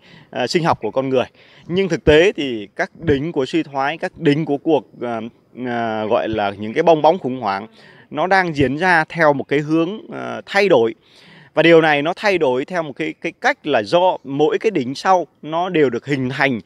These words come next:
nhờ vào việc các cái công cụ hỗ trợ mang tính chất gọi là, à, áp đặt của cái chính sách điều hành kinh tế trên toàn cầu. Do đó thì, à, không khó để chúng ta có thể nhận thấy rằng là giai từ năm hai nghìn đến nay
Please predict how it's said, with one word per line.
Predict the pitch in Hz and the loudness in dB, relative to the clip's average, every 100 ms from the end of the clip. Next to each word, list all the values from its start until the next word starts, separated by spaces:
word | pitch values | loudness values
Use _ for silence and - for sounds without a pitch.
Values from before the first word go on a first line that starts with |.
| - - | -14 -14
nhờ | 143 160 147 139 | -4 0 2 2
vào | 117 127 117 | 2 0 -2
việc | 127 123 - | -2 -4 -6
các | - 196 | -16 -12
cái | |
công | 190 202 185 175 | -2 0 0 -2
cụ | 160 113 113 | -4 -6 -6
hỗ | 113 117 | -6 -2
trợ | 165 65 - | -2 -2 -4
mang | 143 135 | -8 -8
tính | 151 156 175 | -8 -8 -4
chất | 196 - - | -6 -6 -10
gọi | 110 - | -8 -6
là, | 101 98 - - 82 69 - | -6 -4 -6 -8 -10 -12 -12
à, | 98 95 92 90 87 - | -10 -8 -8 -10 -8 0
áp | - - | 2 2
đặt | 147 _ _ _ - | -2 _ _ _ -14
của | 104 101 104 123 135 _ _ _ | -12 -8 -8 -8 -10 _ _ _
cái | 151 | -6
chính | 151 | -4
sách | 180 175 | -4 -2
điều | 123 | 0
hành | 107 87 _ _ | -2 -4 _ _
kinh | - 131 | -6 0
tế | 131 | 2
trên | 147 139 | 2 0
toàn | 110 | -2
cầu. | 95 98 - _ _ _ _ _ _ _ - - | -2 -4 -4 _ _ _ _ _ _ _ -16 -4
Do | 135 139 | 4 6
đó | 135 151 | 8 6
thì, | 160 117 101 - - - | 2 -4 -6 -14 -20 -14
à, | - 107 104 101 101 101 101 | -6 -4 -2 -2 -2 -2 -4
không | 147 156 | -2 -2
khó | - 151 | 2 4
để | 185 | 4
chúng | 147 151 | 0 -4
ta | 151 | -4
có | 147 | -4
thể | 127 | -6
nhận | 127 - | -6 -6
thấy | 107 127 165 | -2 0 0
rằng | 151 113 | -2 -4
là | 101 98 95 | -8 -8 -8
giai | 95 131 135 | -2 0 2
từ | 151 135 123 | 2 0 0
năm | 139 139 | -2 -4
hai | 143 139 | -4 -2
nghìn | 139 113 | -2 -4
đến | 117 151 | -4 -2
nay | 165 | 0